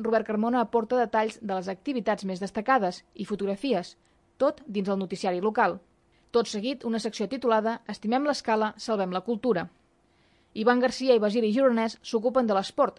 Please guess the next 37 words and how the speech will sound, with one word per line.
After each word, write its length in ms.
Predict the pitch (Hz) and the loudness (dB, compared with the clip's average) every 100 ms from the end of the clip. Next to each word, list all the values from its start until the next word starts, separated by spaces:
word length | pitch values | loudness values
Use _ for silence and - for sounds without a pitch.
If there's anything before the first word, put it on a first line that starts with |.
| - | -10
destacant 460 | 196 - 202 233 208 | -10 -8 -2 0 0
la 60 | 226 | -2
situació 320 | 233 220 202 | -4 -2 -6
actual 380 | - 277 226 185 | 4 6 6 4
del 80 | 175 | -2
futbol, 480 | 185 175 226 285 294 | -4 0 2 2 0
el 80 | 196 | -2
bàsquet 320 | 208 - 208 | -2 -4 -4
masculí 400 | 202 - 208 175 | -6 -4 -2 -2
i 60 | 196 | 0
femení 380 | 285 233 214 214 _ - | 0 0 -2 -4 _ 0
i 80 | 233 | 0
el 80 | |
tenis 300 | 190 180 180 | 0 -6 -2
taula, 320 | 247 208 175 - _ _ _ - | 0 2 0 -6 _ _ _ 0
tot 160 | 240 | 0
acompanyat 560 | 226 277 262 214 196 - 208 | 2 -2 0 -2 -2 -6 -4
d'uns 240 | 240 196 | -2 -2
breus 180 | 185 170 | -4 -6
esportius. 560 | - 208 208 196 - - _ _ _ _ _ _ _ _ _ _ _ _ - | -6 -8 -2 -2 -4 -14 _ _ _ _ _ _ _ _ _ _ _ _ -4
A 100 | 214 | 2
la 140 | 226 | 2
galeria 400 | 233 240 262 294 | 4 4 2 0
d'escalencs 480 | 277 - 254 254 226 | -2 0 0 2 0
d'ahir, 300 | 208 247 220 | 0 0 0
d'avui 240 | 208 208 233 | 0 0 0
i 60 | |
de 40 | 277 | -2
sempre, 440 | 233 208 214 220 | -2 -2 -4 -4
els 160 | 202 - | -8 -6
protagonistes 640 | 220 269 277 254 - 254 | 0 0 2 0 -2 -6
són 160 | 214 190 | -4 -2
Joan 240 | 226 262 | -2 0
Payet 340 | 294 220 214 - | 0 0 -2 -4
i 80 | 226 | -6
Joaquim 320 | 208 190 180 | -6 -6 -4
Ballesta. 460 | 208 220 202 180 | -2 -2 -2 -10